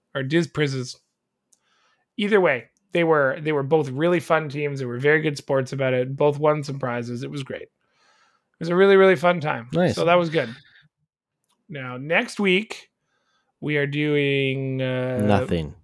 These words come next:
Speaker 1: No. Yeah, nothing, 'cause we don't do it next week.
Speaker 2: <laughs>
Speaker 1: Uh, our next trivia show is nineties night,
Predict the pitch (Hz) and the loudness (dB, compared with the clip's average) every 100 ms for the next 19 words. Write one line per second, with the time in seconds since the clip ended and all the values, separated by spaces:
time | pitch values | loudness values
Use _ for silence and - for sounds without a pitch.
0 | _ - - 151 131 131 _ _ 170 127 | _ -20 -10 -6 -6 -8 _ _ -6 -6
1 | 113 151 151 127 139 135 135 131 131 120 | -2 -2 -2 -6 -6 -4 -4 -2 -4 -2
2 | 120 - 160 - - 120 - - - - | -2 0 -2 -4 -8 -12 -12 -20 -10 0
3 | 175 175 180 180 208 - 208 202 - 196 | 2 2 0 2 -2 -2 -2 -2 0 0
4 | 190 147 165 156 190 202 175 196 196 | 0 -2 -2 0 0 -4 -4 -2 -2